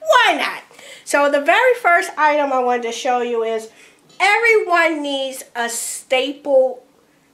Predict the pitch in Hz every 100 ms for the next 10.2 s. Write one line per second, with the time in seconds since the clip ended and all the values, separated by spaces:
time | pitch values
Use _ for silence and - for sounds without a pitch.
0 | _ _ _ _ _ _ _ _ _ -
1 | - 233 240 226 190 185 - 233 226 -
2 | - 269 311 320 277 - - - - 285
3 | 277 277 - 269 254 240 _ - - 254
4 | 233 202 190 233 254 285 320 320 311 294
5 | 277 262 - 240 220 202 202 - - _
6 | - 220 214 208 196 190 165 160 - -
7 | - - _ _ _ _ _ _ _ _
8 | _ _ _ _ _ _ _ _ _ _
9 | - - - - 233 240 240 233 226 233
10 | 233